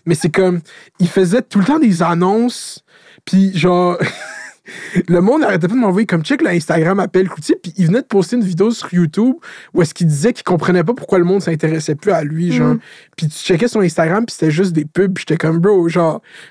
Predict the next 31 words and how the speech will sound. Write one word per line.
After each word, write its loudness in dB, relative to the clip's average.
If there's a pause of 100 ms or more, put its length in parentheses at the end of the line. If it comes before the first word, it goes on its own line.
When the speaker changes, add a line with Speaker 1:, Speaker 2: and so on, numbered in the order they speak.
(140)
Speaker 1:
peut-être 2
que 0
tu -4
réalisais 0
que -14
tu -14
fais 0
plus -2
du -2
tout 0
du -4
contenu 0
Speaker 2:
Ouais, 2
Speaker 1:
parce 0
que 0
Speaker 2:
ouais. 0
Speaker 1:
t'aimes -2
ça, 0
puis -10
juste 0
pour -16
payer 2
tes 2
bills », 2
genre. 0 (380)
Puis -4
dans 4
la 2
vidéo, 2
j'étais -2
vraiment 0